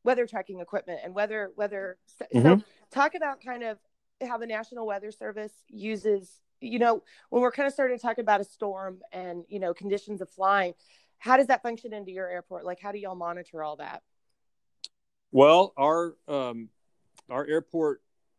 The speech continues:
Speaker 2: weather observation system is, uh, maintained and owned actually by the National Weather Service. So it's equipment that's on our airport, which is not uncommon. It happens at all, most little airports.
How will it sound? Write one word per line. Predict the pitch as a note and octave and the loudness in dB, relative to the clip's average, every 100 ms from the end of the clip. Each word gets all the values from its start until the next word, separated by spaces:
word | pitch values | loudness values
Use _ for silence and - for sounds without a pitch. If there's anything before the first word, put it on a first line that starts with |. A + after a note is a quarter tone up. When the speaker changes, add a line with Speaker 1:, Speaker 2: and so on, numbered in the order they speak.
| _ | _
Speaker 2:
weather | B2 C3+ C#3+ C#3 | -4 -2 -2 -2
observation | C3 A#2 A#2+ B2 C3 C3 A#2+ | -4 -6 -6 -4 -6 -12 -14
system | - A2+ - A2+ A2+ A2+ - | -8 -8 -6 -8 -8 -10 -4
is, | A2+ A2+ A2 A2 G#2 - - _ | 0 0 0 -2 -6 -14 -20 _
uh, | A2 G#2+ G#2+ | -4 -4 -4
maintained | A2+ B2 A#2+ C3 A#2+ | -4 -4 -4 -6 -4
and | G#2+ G#2 | -6 -4
owned | B2 C#3 B2+ A2 | 0 0 0 -2
actually | G#2+ - A#2 | -6 -4 -4
by | G2+ G#2+ A2+ A2 | -2 -2 -2 -2
the | G#2+ G2+ | -4 -8
National | G#2 A2 - G#2 | -8 -8 -8 -4
Weather | G#2+ A2 | -4 -4
Service. | - G2+ F#2 G2 - _ _ _ | -8 -10 -12 -16 -20 _ _ _
So | B2 | 0
it's | A2+ | 0
equipment | - F3 E3 B2 | 2 2 2 -2
that's | C#3+ C#3 | -6 -6
on | C3+ C#3 | 0 0
our | C3+ B2 | 0 -2
airport, | A#2+ B2+ - G#2+ G2+ - _ - | -2 -2 -4 -6 -6 -8 _ -10
which | A#2 - | -10 -6
is | |
not | B2 C3 | -2 0
uncommon. | C3 - G#2 G#2 | -2 -4 -6 -6
It | G#2 | -8
happens | A2 G#2+ G2+ | -8 -8 -8
at | G#2 | -2
all, | G#2+ G#2 - _ | -2 -2 -8 _
most | - A2+ A#2 - | -4 2 2 0
little | G#2 | -2
airports. | G#2 G#2+ G#2+ G#2+ - | -2 -2 -4 -6 -8